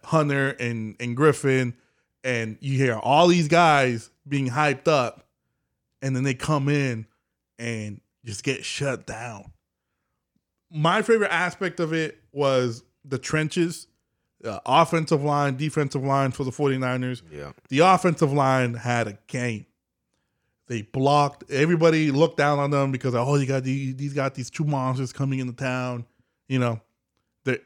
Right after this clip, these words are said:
Speaker 1: they're gonna eat Jimmy.
Speaker 2: Which
Speaker 1: Um,
Speaker 2: I think that's a better pass rush than we're facing against Green Bay.
Speaker 1: Zadarius Smith is good.
Speaker 2: Yeah.
Speaker 1: Don't get me wrong. So is
Speaker 2: Yeah.
Speaker 1: Preston.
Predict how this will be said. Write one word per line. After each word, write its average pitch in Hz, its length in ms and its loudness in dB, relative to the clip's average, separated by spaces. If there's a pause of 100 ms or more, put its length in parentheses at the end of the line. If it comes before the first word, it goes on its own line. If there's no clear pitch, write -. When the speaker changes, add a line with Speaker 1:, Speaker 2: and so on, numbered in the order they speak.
(240)
Speaker 1:
they're 147 140 0
gonna 127 160 -2
eat 139 260 -6
Jimmy. 135 300 -4
Speaker 2:
Which 127 120 -4 (580)
Speaker 1:
Um, 107 240 -2
Speaker 2:
I 117 140 4
think 117 260 -2
that's 104 240 -4
a 92 40 -4
better 90 280 -6
pass 95 340 -6
rush 85 200 -8
than 87 180 -10
we're 82 100 -10
facing 85 460 -14 (720)
against 80 320 -14
Green 78 200 -14
Bay. 69 200 -14 (680)
Speaker 1:
Zadarius 220 580 4
Smith 226 260 4
is 165 120 4
good. 156 300 6 (560)
Speaker 2:
Yeah. 135 140 4
Speaker 1:
Don't 208 100 6
get 240 140 4
me 226 80 4
wrong. 190 180 6
So 220 160 2
is 196 60 2
Speaker 2:
Yeah. 131 60 -4
Speaker 1:
Preston. 156 480 2